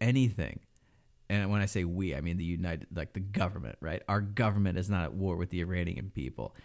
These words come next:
If anything, they're at war with the Iranian government. So hit government targets if you have to do it. Hit military targets if you have to hit something. Don't go after their cultural shit. Like, th-, these people didn't do anything.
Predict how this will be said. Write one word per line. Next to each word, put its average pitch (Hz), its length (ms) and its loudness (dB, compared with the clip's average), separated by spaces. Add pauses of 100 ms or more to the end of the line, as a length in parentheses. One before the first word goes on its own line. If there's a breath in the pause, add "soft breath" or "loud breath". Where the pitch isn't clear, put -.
(200 loud breath)
If - 220 -2
anything, 117 680 4
they're 101 180 2
at 98 100 -2
war 104 220 4
with 98 140 2
the 107 100 2
Iranian 95 500 2
government. 104 560 4 (400 soft breath)
So 117 220 0
hit 107 400 0
government 107 500 2
targets - 580 -4
if 95 240 -2
you 92 120 2
have - 480 -2
to 92 100 -2
do 90 220 0
it. - 260 -10 (260 soft breath)
Hit 127 280 4
military 107 640 6
targets 71 600 -6 (240 soft breath)
if 101 200 -2
you 98 100 4
have - 360 -2
to 85 80 0
hit 95 220 0
something. - 320 -8
Don't 135 200 4
go 151 140 2
after 139 220 2
their 104 120 4
cultural - 640 -2
shit. - 460 -2 (1120 soft breath)
Like, 101 160 -4
th-, 135 120 -4
these 165 220 8
people 156 260 4
didn't 156 200 4
do 143 180 6
anything. 143 460 4